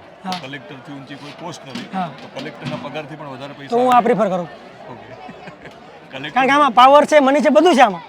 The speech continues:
Speaker 2: બિલકુલ.
Speaker 1: બધું છે તમારી પાસે. એવું નથી કે તમારી પાસે આમાં કાંઈ નથી.
Speaker 2: બિલકુલ. એટલે કલેક્ટર ના બની શકો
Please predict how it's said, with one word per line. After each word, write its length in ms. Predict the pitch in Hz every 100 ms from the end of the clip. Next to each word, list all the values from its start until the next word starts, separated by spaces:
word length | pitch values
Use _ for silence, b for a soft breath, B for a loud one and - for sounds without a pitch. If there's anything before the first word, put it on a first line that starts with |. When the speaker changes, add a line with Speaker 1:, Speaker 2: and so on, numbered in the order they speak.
| - - -
Speaker 2:
બિલકુલ. 580 | 120 - - - - 240
Speaker 1:
બધું 220 | 208 202
છે 80 | 220
તમારી 220 | 202 196
પાસે. 360 | 175 156 170 226
એવું 140 | 269
નથી 120 | 330
કે 60 | 277
તમારી 200 | 269 262
પાસે 140 | 247
આમાં 200 | 240 240
કાંઈ 120 | 220 208
નથી. 200 | 196 202
Speaker 2:
બિલકુલ. 1500 | 165 - 117 110 - - - - - - - - - - 127
એટલે 100 | 131 104 - -
કલેક્ટર 340 | 147 180 - 175
ના 140 | 175
બની 240 | 170 180
શકો 380 | 160 151 139 170